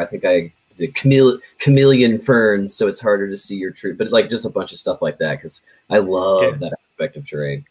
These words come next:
Speaker 2: Yeah, I think I did go a bit overboard when I did the terrain originally in, uh, uh, Antares.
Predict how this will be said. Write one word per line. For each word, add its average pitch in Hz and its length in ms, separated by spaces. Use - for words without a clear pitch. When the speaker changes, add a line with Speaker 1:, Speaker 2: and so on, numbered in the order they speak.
Speaker 2:
Yeah, 131 140
I 180 120
think 214 180
I - 40
did - 220
go 170 120
a - 20
bit 175 180
overboard 123 460
when 113 80
I 113 40
did 110 200
the 110 80
terrain 113 360
originally 113 420
in, 117 120
uh, 113 200
uh, 120 180
Antares. 120 580